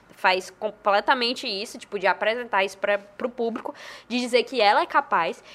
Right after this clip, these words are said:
E depois, quando ela encontra o Finn lá, naquela situação de, de que eles têm que fugir, ela, ela, é mostrado que ela sabe se defender. Então, em todas as situações que ela passa ali no início, mostra,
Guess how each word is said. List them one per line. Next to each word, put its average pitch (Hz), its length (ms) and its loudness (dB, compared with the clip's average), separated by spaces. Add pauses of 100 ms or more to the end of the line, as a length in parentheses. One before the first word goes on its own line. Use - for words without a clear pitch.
(140)
E 185 80 -10
depois, 214 340 2
quando 240 200 -4
ela 220 240 2
encontra 214 560 2
o 226 60 0
Finn 233 380 -4
lá, 202 200 6
naquela 185 320 -2
situação 180 400 -6
de, 180 240 -10
de 160 180 -18
que - 120 -12
eles 165 160 -10
têm 170 120 -8
que 175 80 -16
fugir, 185 420 -8 (300)
ela, 226 240 8
ela, 175 500 0 (120)
é 220 120 6
mostrado 277 540 4
que - 120 2
ela 226 180 8
sabe 220 500 2
se 220 220 -8
defender. 214 540 0 (360)
Então, 247 640 2
em 240 60 -6
todas 311 320 2
as 381 80 -4
situações 247 680 -2 (600)
que 247 80 2
ela 214 140 8
passa 214 400 6
ali 254 160 -2
no 240 80 -6
início, 240 360 -8
mostra, 240 520 4